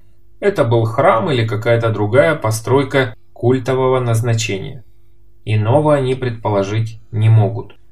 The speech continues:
Однако, если мы ведём речь о высочайших технологиях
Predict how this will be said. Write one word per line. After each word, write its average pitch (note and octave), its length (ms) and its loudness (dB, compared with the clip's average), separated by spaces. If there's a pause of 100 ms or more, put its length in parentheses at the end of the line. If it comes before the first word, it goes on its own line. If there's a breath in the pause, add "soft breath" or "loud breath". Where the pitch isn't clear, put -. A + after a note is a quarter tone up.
(420)
Однако, D#3 420 0
если D#3 380 -2
мы C3+ 200 -2
ведём B2+ 380 0
речь C3 320 0
о G#2 60 0
высочайших G#2+ 840 -2
технологиях A2 1000 -4